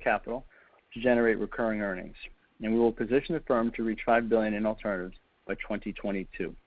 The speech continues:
In all of this, we'll meet our revised expense guidance while continuing to invest in key growth areas. I want to thank everyone on the A J F team for all of their hard work in these challenging times.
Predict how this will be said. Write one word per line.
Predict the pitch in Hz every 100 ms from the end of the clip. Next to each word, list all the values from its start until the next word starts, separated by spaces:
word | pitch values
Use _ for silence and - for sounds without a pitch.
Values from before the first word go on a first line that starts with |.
| _ _ _ - - _ _
In | 117
all | 117 120
of | 110
this, | 104 -
we'll | 117
meet | 110 120
our | 117
revised | 107 107 120 131 135
expense | - 117 107 -
guidance | 101 95 98 - 120
while | 120 110 107
continuing | - - 131 127 127 -
to |
invest | 135 113 104 - -
in | 110
key | - 107 104 -
growth | 107 98 - 107
areas. | 98 98 - - - _ _ _ _ _ _ _ _ _ _ _ -
I |
want | 123 123
to | 120
thank | 139 131 127
everyone | 135 131 127
on | 120
the | 120 120
A |
J | 120 120
F | 117 -
team | 120 131 131 - _ _
for | 117
all | 120
of | 113
their | 113
hard | 117 113
work | 104 107
in | 101
these | 95 -
challenging | 113 107 101
times. | - 101 -